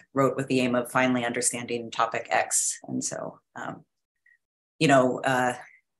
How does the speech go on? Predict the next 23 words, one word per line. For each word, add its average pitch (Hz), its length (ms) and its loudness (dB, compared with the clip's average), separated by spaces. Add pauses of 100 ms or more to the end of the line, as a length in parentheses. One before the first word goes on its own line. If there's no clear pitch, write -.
(380)
even 151 280 4
if, - 320 2 (520)
you 139 140 -2
know, 123 120 2
the 127 300 4
upload 147 340 4
fails 135 480 6
and 127 220 2
the 127 60 -2
video 131 280 2
gets - 240 -2
lost, 127 500 2 (160)
<laughs> 165 160 6
you 160 120 4
know, 143 100 6
you'll 156 280 6
have 170 200 4
learned 190 220 4
something 160 320 0
in 131 100 -2
the 131 60 -2
process 123 580 0
and, - 200 -8